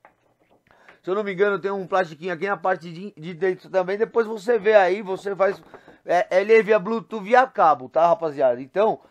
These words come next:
é aquilo, é um headphone, como eu disse desde o começo, não é headset, é um headphone, é pra você jogar, não é pra você fazer vídeos. Porém, né, vamos lá, vou explicar pra vocês como é que funciona. A partir de hoje,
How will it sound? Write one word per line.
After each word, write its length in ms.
é 80
aquilo, 440
é 40
um 60
headphone, 800
como 240
eu 20
disse 160
desde 220
o 40
começo, 440
não 160
é 80
headset, 680
é 60
um 20
headphone, 680
é 80
pra 100
você 300
jogar, 520
não 180
é 60
pra 140
você 240
fazer 360
vídeos. 540
Porém, 460
né, 280
vamos 240
lá, 120
vou 100
explicar 300
pra 100
vocês 240
como 160
é 80
que 60
funciona. 520
A 80
partir 340
de 160
hoje, 400